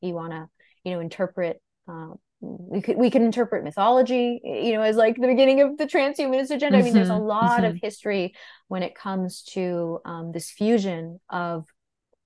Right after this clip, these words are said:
Speaker 1: technology and, and, and nature. And so, um, what I think ultimately they want is, is us, for us to be completely dissociated, you know, for us to be, uh, Mister,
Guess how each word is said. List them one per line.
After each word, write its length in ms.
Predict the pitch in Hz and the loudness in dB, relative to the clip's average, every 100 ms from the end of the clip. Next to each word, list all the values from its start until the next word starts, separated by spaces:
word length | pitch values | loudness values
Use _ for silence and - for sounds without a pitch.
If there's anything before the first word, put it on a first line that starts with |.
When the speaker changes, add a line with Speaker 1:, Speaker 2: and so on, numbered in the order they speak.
| _ _ _ _ - | _ _ _ _ -4
Speaker 1:
technology 720 | 214 190 185 190 185 175 165 | -2 0 0 0 0 -4 -6
and, 300 | 165 165 165 226 | -8 -10 -12 -14
and, 380 | 170 170 170 175 | -12 -12 -12 -10
and 160 | 180 180 | -8 -2
nature. 560 | 226 269 - 180 180 _ _ _ _ _ _ _ _ - | 0 0 -2 -4 -6 _ _ _ _ _ _ _ _ -6
And 260 | 214 202 | -2 0
so, 720 | 190 - 196 196 190 185 185 _ - | -2 0 2 4 4 2 -4 _ -10
um, 560 | 185 180 175 175 175 226 _ _ _ _ _ | -8 -6 -8 -10 -12 -16 _ _ _ _ _
what 240 | 202 202 220 | -2 2 4
I 160 | 233 | 2
think 220 | 240 233 - | 2 -2 0
ultimately 480 | 208 208 214 196 | -2 -2 -8 -6
they 160 | 185 180 | -2 -2
want 420 | 175 180 180 180 _ | -2 -4 -4 -6 _
is, 280 | 190 185 165 - | -8 -8 -8 -14
is 380 | 180 160 165 175 | -6 -4 -4 -4
us, 180 | 185 185 - | -6 -6 -4
for 120 | - | 0
us 200 | 196 - | 0 -2
to 80 | - | -4
be 100 | 196 | -4
completely 500 | 208 196 180 247 214 | -2 -6 -4 -4 -2
dissociated, 920 | 180 180 180 180 - 175 170 175 170 - - | -6 -2 -2 -2 -4 -4 -2 -4 -6 -12 -8
you 140 | 196 | -6
know, 120 | 180 | -4
for 160 | 170 180 | -4 -4
us 220 | 175 180 | -4 -8
to 140 | - 180 | -10 -10
be, 600 | 175 190 185 180 170 - - _ _ | -6 -4 -4 -4 -6 -10 -18 _ _
uh, 200 | - - | -12 -8
Mister, 260 | 196 196 | -8 -6